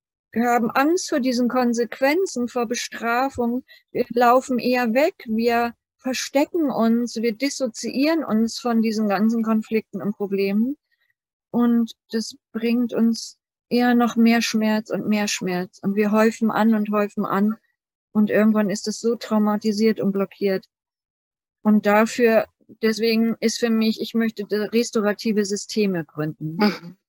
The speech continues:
Speaker 1: und, ähm, nicht so gerne Ausbildung machen.
Speaker 2: Mhm.
Speaker 1: Also ich bin bereit, in Unternehmen überall hinzugehen und die Menschen darin zu unterstützen, das System in ihrer Gemeinschaft zu.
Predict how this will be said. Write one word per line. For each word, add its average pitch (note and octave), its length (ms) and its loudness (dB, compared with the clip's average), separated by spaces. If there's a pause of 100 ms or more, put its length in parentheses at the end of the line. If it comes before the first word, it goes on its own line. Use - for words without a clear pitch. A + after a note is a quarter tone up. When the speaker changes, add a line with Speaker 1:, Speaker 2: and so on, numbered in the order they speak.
Speaker 1:
und, - 400 -10
ähm, F#3+ 300 -2
nicht G3+ 200 -2
so F#3+ 140 0
gerne F3+ 640 2 (140)
Ausbildung D#3+ 600 2
machen. - 440 -6 (180)
Speaker 2:
Mhm. F3+ 420 2
Speaker 1:
Also A3 220 4
ich A3 120 2
bin C4+ 180 6
bereit, C4+ 460 4 (340)
in A3+ 120 0
Unternehmen B3 540 2
überall A#3+ 340 2
hinzugehen B3+ 680 2 (240)
und A3 160 6
die A#3 80 4
Menschen A#3+ 460 4
darin C4 360 4
zu A#3+ 120 -6
unterstützen, A#3+ 920 -2 (520)
das A3+ 200 2
System C#4 560 0
in A#3 160 0
ihrer A#3+ 300 0
Gemeinschaft G3 720 0
zu. D#3 320 -6